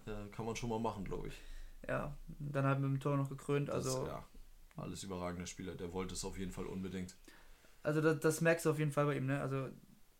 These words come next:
Speaker 2: der hat so einen riesen Willen, jedes Spiel zu gewinnen, jeden
Speaker 1: Ja.
Speaker 2: Zweikampf zu gewinnen, das, das rechne ich dem auch richtig hoch an. Also das finde ich, finde ich geil. Also ich persönlich mag ihn nicht so, ich finde, es kommt richtig arrogant rüber.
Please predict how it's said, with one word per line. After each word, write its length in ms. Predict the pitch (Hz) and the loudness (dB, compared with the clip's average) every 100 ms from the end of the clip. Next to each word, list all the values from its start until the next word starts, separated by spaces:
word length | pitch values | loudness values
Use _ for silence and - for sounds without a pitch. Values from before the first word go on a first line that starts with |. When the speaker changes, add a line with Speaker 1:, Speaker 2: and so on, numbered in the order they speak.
| - - | -20 -2
Speaker 2:
der 100 | - 143 | 2 2
hat 120 | 147 | 2
so 120 | 147 | -2
einen 340 | 151 147 147 - - - - - | 0 -2 -4 -10 -20 -20 -4 2
riesen 340 | 175 160 143 | 4 4 6
Willen, 220 | 165 160 | 6 6
jedes 220 | 156 156 147 | 6 4 2
Spiel 240 | - 156 | 0 0
zu 120 | 151 | 2
gewinnen, 240 | 139 135 143 | 0 2 2
jeden 120 | 143 | 2
Speaker 1:
Ja. 60 | 139 | 2
Speaker 2:
Zweikampf 300 | 143 151 139 | 2 2 0
zu 100 | 135 | 0
gewinnen, 200 | 135 135 | 2 2
das, 340 | 135 - - - - - | 0 -4 -12 -16 -20 -14
das 260 | - - - | -12 -8 -4
rechne 220 | 143 143 | -2 -2
ich 60 | 135 | -2
dem 120 | 139 | -2
auch 160 | 143 | -2
richtig 240 | 151 - 143 | -6 -6 -2
hoch 160 | 139 | -2
an. 140 | 147 139 | 0 0
Also 160 | 135 | 0
das 180 | 131 135 | -2 -2
finde 160 | 147 135 | 0 0
ich, 220 | 135 - - - - - - - - - | 0 -10 -20 -20 -20 -20 -20 -20 -20 -20
finde 200 | - 147 | -2 0
ich 80 | 135 | 2
geil. 220 | 147 143 | 4 4
Also 180 | 135 143 | 4 2
ich 80 | 156 | 2
persönlich 460 | 170 165 165 156 - | 4 4 4 2 4
mag 240 | 156 160 | 4 4
ihn 60 | 165 | 2
nicht 100 | 160 | 0
so, 60 | |
ich 80 | 151 | -2
finde, 220 | - 156 147 117 | 0 2 2 0
es 280 | 151 - - - - - | -2 -10 -16 -20 -6 2
kommt 280 | 180 165 - - | 4 4 0 -4
richtig 520 | 147 156 180 156 - | -2 0 0 -2 -4
arrogant 480 | - 147 156 160 160 | 2 4 6 6 4
rüber. 280 | 175 185 | 2 2